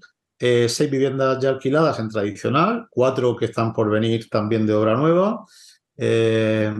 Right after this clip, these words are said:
después en propiedad tengo, pues, de una herencia, eh, una vivienda que con Ocupa, porque, porque eran las personas que cuidaban a mis padres, se quedaron en la vivienda a cambio de un alquiler y nunca pagaron, y estaban en proceso de desahucio. Fíjate, en casa de herrero, cuchara de palo, pero bueno.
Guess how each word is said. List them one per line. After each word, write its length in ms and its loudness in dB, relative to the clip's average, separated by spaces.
después 380 -2
en 100 -4
propiedad 480 2
tengo, 580 0
pues, 440 -14
de 80 -4
una 180 0
herencia, 560 0
eh, 840 0
una 360 2
vivienda 520 0
que 840 -2
con 240 -6
Ocupa, 420 -2
porque, 840 -2
porque 440 -2
eran 260 0
las 100 -2
personas 360 -2
que 100 -2
cuidaban 360 -2
a 60 -2
mis 180 -6
padres, 300 0
se 140 -6
quedaron 300 0
en 100 -2
la 100 0
vivienda 320 0
a 20 -8
cambio 220 -2
de 60 -2
un 60 -2
alquiler 400 -2
y 120 -4
nunca 280 -4
pagaron, 440 -2
y 80 -6
estaban 460 -6
en 260 -10
proceso 500 -4
de 300 -2
desahucio. 400 -4
Fíjate, 280 -4
en 60 -4
casa 260 -2
de 100 4
herrero, 300 -2
cuchara 420 -4
de 140 -4
palo, 240 -4
pero 200 -2
bueno. 180 -4